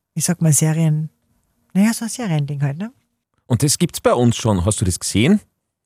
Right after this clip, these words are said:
Speaker 1: Ja, ich glaub, auf Sky. Auf Sky zeigen sie es. Und die anderen aber auf Netflix.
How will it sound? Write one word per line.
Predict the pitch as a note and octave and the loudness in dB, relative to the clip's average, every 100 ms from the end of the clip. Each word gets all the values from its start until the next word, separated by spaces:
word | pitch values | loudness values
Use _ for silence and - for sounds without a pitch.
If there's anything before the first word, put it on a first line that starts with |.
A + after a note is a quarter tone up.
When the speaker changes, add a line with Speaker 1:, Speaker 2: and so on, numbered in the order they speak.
| _ _ | _ _
Speaker 1:
Ja, | F#3 C#3+ C#3 A#2 B2 A#3 C#4 _ _ _ _ | 0 2 2 2 0 0 0 _ _ _ _
ich | D#3+ | -8
glaub, | - C3 D#3+ - _ _ - | -2 -2 -2 -6 _ _ -6
auf | D3 | -6
Sky. | - - A2+ G#2 _ _ _ _ - | -6 -10 -14 -14 _ _ _ _ -4
Auf | C#3 | -4
Sky | - B2+ A#2+ | -2 0 0
zeigen | B2+ A#2+ | -2 -4
sie | A#2+ | -4
es. | A#2 - _ _ _ _ _ _ _ _ _ _ _ - | -6 -8 _ _ _ _ _ _ _ _ _ _ _ -2
Und | F3 | -2
die | G3 | -2
anderen | A#2+ D3+ A3 | 0 2 4
aber | B3+ C4+ | 2 0
auf | C4+ | 2
Netflix. | F#3 C#3+ - C3+ - - | 2 0 -2 -8 -8 -14